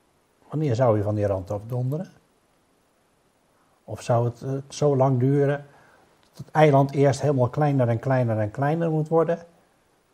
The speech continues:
En dat je er dan uiteindelijk toch nog weer vanaf valt?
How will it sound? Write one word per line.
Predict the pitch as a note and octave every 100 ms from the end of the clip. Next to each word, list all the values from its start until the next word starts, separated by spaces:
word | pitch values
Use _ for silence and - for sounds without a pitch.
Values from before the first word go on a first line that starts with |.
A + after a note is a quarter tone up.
| _ _ _ _ _ _
En | - C#3+
dat | B2
je | D3+
er | C#3+
dan | D3+ E3 C3+
uiteindelijk | B2 C#3 A#2+ G2+ G2+ - _ _ _ _ _ _ _
toch | D#3 G#2+
nog | G2+
weer | G#2+ G2+ G2+
vanaf | A2+ F2+ -
valt? | A2 - -